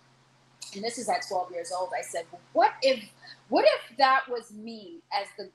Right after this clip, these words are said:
the young girl that he was pursuing?" And, you know, the shapeshifter guy comes into town and he's after my soul. Now, this is what I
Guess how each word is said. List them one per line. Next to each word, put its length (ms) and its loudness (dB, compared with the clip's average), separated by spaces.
the 180 -12
young 280 -6
girl 280 -6
that 200 -2
he 120 -16
was 240 -16
pursuing?" 680 -12
And, 440 -2
you 120 -4
know, 200 -2
the 80 -2
shapeshifter 840 -4
guy 160 2
comes 220 -8
into 240 -12
town 560 -8
and 480 -2
he's 160 -4
after 380 4
my 180 -4
soul. 380 -4
Now, 180 -6
this 160 -2
is 300 -12
what 160 2
I 100 2